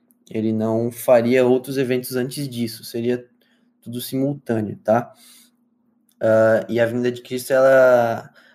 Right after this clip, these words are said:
assumiria ali um papel de libertação da opressão sofrida pela igreja,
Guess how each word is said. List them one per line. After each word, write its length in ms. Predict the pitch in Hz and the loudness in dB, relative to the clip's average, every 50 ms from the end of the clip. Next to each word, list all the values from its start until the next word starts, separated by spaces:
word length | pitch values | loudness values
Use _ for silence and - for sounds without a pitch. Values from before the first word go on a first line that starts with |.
| _ - | _ -8
assumiria 540 | 120 117 - 127 123 127 123 120 123 127 | -6 -6 -4 -4 -4 -4 -2 -2 0 0
ali 120 | 127 127 127 | 0 -2 -2
um 80 | 127 | -2
papel 300 | 123 127 - - 127 120 | -4 -4 -4 -2 -2 -2
de 120 | 120 123 123 | -2 -2 -2
libertação 880 | 123 123 127 123 123 120 - 127 123 127 - - 131 127 127 131 131 | -2 -2 -2 -2 -2 0 0 0 0 0 -4 -2 -2 0 0 0 0
da 80 | 127 127 | 0 0
opressão 360 | 127 127 139 131 - - 135 | 0 0 -2 -4 -4 -4 -6
sofrida 520 | 131 - 143 131 - - 135 127 131 135 127 | -6 -6 -8 -10 -8 -8 -4 -2 0 0 0
pela 400 | 131 _ - 135 131 127 127 131 | -2 _ -2 0 2 4 4 4
igreja, 720 | 123 117 113 120 110 113 113 117 117 110 110 - - - | 2 0 -2 -2 0 0 0 0 0 -2 -4 -8 -14 -18